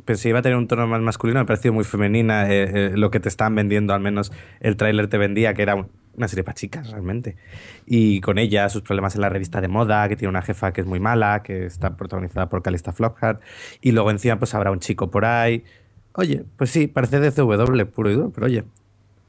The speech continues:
vistoso y dentro de los trailers que hemos te-, que es-, que hemos visto, a mí es de lo que más me ha llamado la atención, porque parece al menos entretenida. Y luego la, la actriz, em,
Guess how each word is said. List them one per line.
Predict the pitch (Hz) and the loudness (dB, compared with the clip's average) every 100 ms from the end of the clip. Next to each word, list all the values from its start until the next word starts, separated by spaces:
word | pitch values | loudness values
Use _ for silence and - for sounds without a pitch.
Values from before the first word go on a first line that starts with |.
| _ | _
vistoso | 127 131 135 175 208 | 2 2 4 2 4
y | |
dentro | 170 147 165 | 4 4 2
de | 151 143 135 | 4 2 2
los | 127 127 120 | 2 0 0
trailers | 123 110 107 101 | 0 2 0 -2
que | 117 | -2
hemos | 120 - | -2 -2
te-, | 123 | -4
que | 104 107 | 0 0
es-, | - - | -2 -2
que | 123 | 2
hemos | 123 | 2
visto, | 104 110 - 165 - - - - | 4 2 2 0 -2 -10 -18 -2
a | 110 | 0
mí | 113 | 4
es | 123 | 4
de | 156 | 4
lo | |
que | 139 | 2
más | 113 101 | 0 -2
me | 104 | -2
ha | |
llamado | 95 95 | 0 0
la | 90 | -2
atención, | 98 95 113 123 - | -4 -4 -4 -4 -6
porque | - 104 | -2 0
parece | 98 98 107 | 2 2 2
al | 127 | 2
menos | 120 101 | 2 0
entretenida. | 98 95 98 107 117 107 - - | -2 -2 0 2 0 -2 -12 -10
Y | - | 2
luego | 131 151 160 | 4 6 4
la, | 123 107 | 2 0
la | 117 | 0
actriz, | 110 - 147 160 147 | 0 0 0 0 0
em, | 120 113 113 107 98 98 | 0 2 0 -4 -6 -6